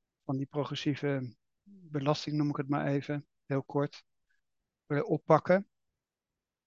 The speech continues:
Eh, dat vond ik, dat vind ik interessant. En het tweede wat ik ook wel interessant vind is als mensen zeggen van, ja, er zijn heel veel boeken geschreven waar die problematiek duidelijk,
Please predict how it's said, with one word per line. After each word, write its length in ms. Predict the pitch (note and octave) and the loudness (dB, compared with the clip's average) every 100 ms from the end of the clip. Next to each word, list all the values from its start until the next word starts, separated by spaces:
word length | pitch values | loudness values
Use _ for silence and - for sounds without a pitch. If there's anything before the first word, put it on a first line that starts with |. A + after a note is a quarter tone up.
| _ - _ | _ -20 _
Eh, 300 | - C3 C3+ | -6 0 2
dat 180 | C3 C#3 | 4 2
vond 160 | - D#3 | 4 2
ik, 340 | - - F3+ | 2 -8 0
dat 160 | D3+ - | 0 2
vind 140 | E3 | 0
ik 60 | D#3+ | 2
interessant. 640 | E3 D3 - D3+ D3+ - _ _ - - _ | 0 -2 -2 0 0 -4 _ _ -20 -20 _
En 140 | D3+ | 0
het 120 | D3+ - | 0 4
tweede 400 | D#3 E3 E3+ D#3 | 8 8 8 4
wat 140 | D#3 | 4
ik 140 | D3+ | 4
ook 140 | D#3+ D3+ | 2 2
wel 100 | D#3+ | 2
interessant 520 | D3+ C#3+ - D3+ D3 | 0 -2 0 2 2
vind 240 | - C#3+ | 0 0
is 340 | C#3 D#3 C#3 - - | 2 0 0 -8 -4
als 420 | D3 D3+ - B3 A#3+ | 0 0 -2 -14 -8
mensen 720 | E3 D3 D3+ D3 D3+ C#3 C3+ _ _ _ _ _ | -2 2 2 2 2 2 0 _ _ _ _ _
zeggen 340 | - D3 C#3 | -4 -2 -2
van, 140 | - C#3 | -2 2
ja, 160 | C#3 | 2
er 100 | C#3 | 2
zijn 160 | C#3 C#3 | 0 4
heel 120 | D3+ | 2
veel 120 | C#3+ | 2
boeken 260 | C3+ D#3 D3 | -6 -4 -4
geschreven 520 | C#3+ - D3 C#3 C#3 | -4 2 4 4 4
waar 120 | C#3 | 2
die 100 | C#3 | 0
problematiek 720 | - D3 C#3 C#3 C3 - F#3 | 0 0 2 2 2 0 4
duidelijk, 440 | D3+ C3+ C3 C3+ | 6 6 4 -4